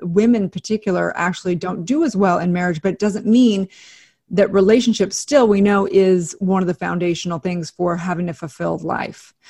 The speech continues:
So I would love to find out and have you, you know,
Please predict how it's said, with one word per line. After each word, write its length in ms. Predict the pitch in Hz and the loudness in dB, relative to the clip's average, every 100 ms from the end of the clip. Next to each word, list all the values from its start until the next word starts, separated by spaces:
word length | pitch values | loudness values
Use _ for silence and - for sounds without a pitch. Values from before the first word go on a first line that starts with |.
| - - | -20 -20
So 240 | - - 233 | -6 0 2
I 200 | - 214 | 4 4
would 160 | 254 202 | 4 4
love 340 | 190 190 220 | 4 6 4
to 100 | - | 2
find 320 | 175 175 175 165 | -4 -2 -2 -2
out 340 | 170 170 - | 0 -2 -4
and 380 | 185 175 175 - _ _ _ | -6 -4 -4 -8 _ _ _
have 340 | 196 185 180 175 | -10 -4 -4 -2
you, 460 | 180 175 175 - | 0 2 2 -2
you 120 | - 180 | -4 -4
know, 280 | 175 170 | -2 -4